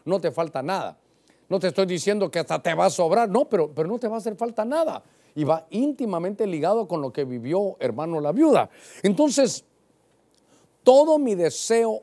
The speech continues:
hoy, hoy es trasladarle algo espiritual.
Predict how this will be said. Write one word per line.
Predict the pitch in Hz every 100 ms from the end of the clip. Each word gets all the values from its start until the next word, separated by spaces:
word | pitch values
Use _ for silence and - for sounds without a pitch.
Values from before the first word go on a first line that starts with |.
| -
hoy, | 127 139 90 87 _
hoy | - 156 113 -
es | 180 269 262 - - _ _ _ _
trasladarle | - 160 160 151 147 185 240 269 254 240 240 -
algo | 196 247 254 220
espiritual. | - - 190 185 - 190 214 208 123 90